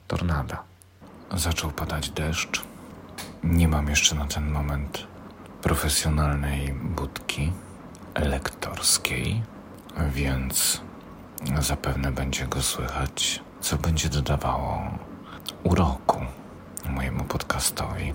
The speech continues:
Rozumienie wrażliwości dynamicznych układów nielinearnych, zwanych chaotycznymi, na warunki początkowe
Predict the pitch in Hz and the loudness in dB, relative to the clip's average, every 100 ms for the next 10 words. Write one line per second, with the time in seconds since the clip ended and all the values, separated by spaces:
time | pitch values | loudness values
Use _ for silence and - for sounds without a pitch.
0 | - - 85 82 87 85 85 95 98 92 | 2 6 8 8 8 8 10 10 10 8
1 | 92 87 85 82 - - - - - 85 | 8 8 4 0 -4 -14 -16 -12 -4 2
2 | 82 78 78 76 71 71 - - - - | 4 4 2 0 0 2 2 4 2 2
3 | - - - - - - 78 78 76 76 | -6 -12 -16 -16 -6 0 2 4 4 4
4 | 73 - 58 60 - - - - - - | 4 2 2 -2 -2 -4 -2 0 0 -2
5 | - - - 78 73 76 71 69 69 - | -4 -2 2 2 4 4 2 2 2 0
6 | - - - - - 78 76 65 - - | -2 -4 -4 -4 -2 -2 0 -2 -4 -6
7 | - - 78 73 - 73 - 64 64 - | -2 2 2 2 0 6 6 6 0 -2
8 | - - - - - - - 80 76 76 | -8 -12 -14 -16 -14 -14 -4 0 2 2
9 | 71 76 78 76 73 82 - - 69 69 | 2 2 4 2 0 -4 -2 0 0 -2
10 | - - 71 - | -2 -2 -2 -6